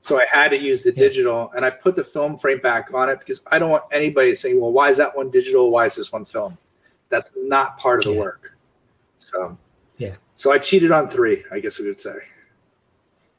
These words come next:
Speaker 2: Well, I mean,
Speaker 1: I, I'm not one to add the false frames back in. Um, the reason they're there is so people realize I shoot on Kodak film, especially this project, because the demise of Kodak, Xerox, Bausch and Lomb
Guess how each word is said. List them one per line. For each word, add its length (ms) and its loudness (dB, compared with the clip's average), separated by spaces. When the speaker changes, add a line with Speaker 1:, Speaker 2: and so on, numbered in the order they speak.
Speaker 2:
Well, 760 0
I 80 -4
mean, 360 -8
Speaker 1:
I, 240 2
I'm 180 2
not 200 4
one 140 4
to 140 0
add 220 2
the 80 0
false 300 0
frames 440 -4
back 320 -4
in. 300 -4
Um, 280 -8
the 100 -2
reason 320 2
they're 160 -4
there 320 4
is 140 -2
so 60 -2
people 280 -4
realize 480 4
I 80 -2
shoot 360 -2
on 180 -4
Kodak 340 0
film, 240 -4
especially 400 -4
this 160 -6
project, 580 0
because 600 0
the 100 0
demise 640 0
of 140 -8
Kodak, 520 -2
Xerox, 680 0
Bausch 280 -4
and 80 -14
Lomb 280 -8